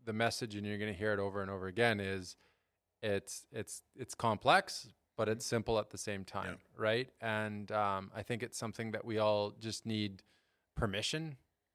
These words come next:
Speaker 1: for as teachers or as E As or as, as support staff. We've got people, we're in the people business, and to trust our instincts, you got right on your side as long as you're leading with your heart.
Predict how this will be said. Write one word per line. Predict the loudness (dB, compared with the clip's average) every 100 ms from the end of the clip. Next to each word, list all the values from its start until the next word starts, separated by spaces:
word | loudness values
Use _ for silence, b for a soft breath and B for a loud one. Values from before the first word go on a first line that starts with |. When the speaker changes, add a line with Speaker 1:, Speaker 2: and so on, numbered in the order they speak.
| _ _ _ _ _ -4
Speaker 1:
for | 2 2 4
as | 2 0
teachers | -2 -2 2 2 2
or | 2 0
as | 0 -2
E | 2
As | 4 4 4 0
or | -2
as, | -4 -4
as | -6 -6 -6
support | -2 0 0
staff. | 4 4 4 2 B B B B
We've | -2 4
got | 4 4
people, | -2 -2 0
we're | 2 2
in | 2
the |
people | -2 -4 -4
business, | -2 -4 -2 -4 -4 -6
and | -4 -4 -4
to | -8
trust | -2 0 0
our | -2
instincts, | -2 -2 -4 -4 -6 -12 _ _ _ _
you | 4
got | 6 6
right | 6 6
on | 4
your | 2
side | 0 2 2
as | 2 0
long | 0 0
as |
you're | -2
leading | 0 -2 -2
with | -4
your | -8
heart. | 2 4 4